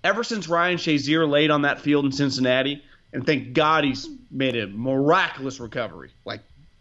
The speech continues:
from the fucking hand of God. I, I mean, it felt like this guy's never gonna walk again, and now he's walking. He's never gonna play football again, but his life's not basically over. So it's incredible. The Steelers traded up, and they got aggressive for Devin Bush. Like,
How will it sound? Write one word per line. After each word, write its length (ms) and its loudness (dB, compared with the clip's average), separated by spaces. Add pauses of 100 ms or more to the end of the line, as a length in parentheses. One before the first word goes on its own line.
(840)
from 220 -4
the 120 -4
fucking 280 0
hand 240 0
of 100 -12
God. 300 2
I, 240 -2
I 40 -4
mean, 140 -2
it 180 -8
felt 200 4
like 160 -4
this 160 -4
guy's 200 0
never 200 0
gonna 140 0
walk 340 2
again, 320 -4
and 140 -14
now 160 -4
he's 120 -12
walking. 420 -6 (320)
He's 100 -4
never 200 2
gonna 140 2
play 140 0
football 360 4
again, 460 0 (360)
but 100 -2
his 120 -2
life's 380 2
not 260 -4 (260)
basically 440 -6
over. 340 -8
So 140 0
it's 100 0
incredible. 500 0 (680)
The 60 -12
Steelers 360 2
traded 360 2
up, 180 2
and 80 -4
they 80 0
got 160 0
aggressive 460 -2
for 80 -12
Devin 360 -6
Bush. 360 -12 (760)
Like, 140 -2